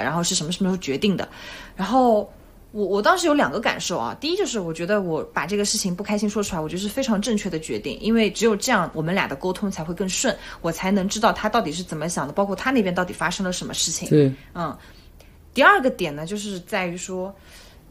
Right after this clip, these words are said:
Speaker 1: 真的想跟你继续走下去的人，他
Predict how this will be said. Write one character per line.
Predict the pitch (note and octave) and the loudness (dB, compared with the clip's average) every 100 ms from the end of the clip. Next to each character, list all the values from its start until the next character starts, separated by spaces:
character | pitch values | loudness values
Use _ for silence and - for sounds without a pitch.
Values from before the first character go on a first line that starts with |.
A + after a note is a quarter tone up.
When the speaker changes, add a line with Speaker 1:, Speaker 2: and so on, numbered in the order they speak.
| - - - - | -20 -20 -20 -6
Speaker 1:
真 | G4 | 2
的 | G4+ F4 | 4 4
想 | A#3 D#3+ | 4 2
跟 | F#3+ B3 | 4 6
你 | A3+ D#3 - - | 6 4 -4 -8
继 | - C4+ | -4 -2
续 | C#4+ | 0
走 | - - | 0 -2
下 | A#3+ | -2
去 | A3+ - | -2 -2
的 | E3 | -4
人， | C#3+ C3+ - F#3+ - | -4 -6 -8 -12 -14
他 | - C4 | -8 -6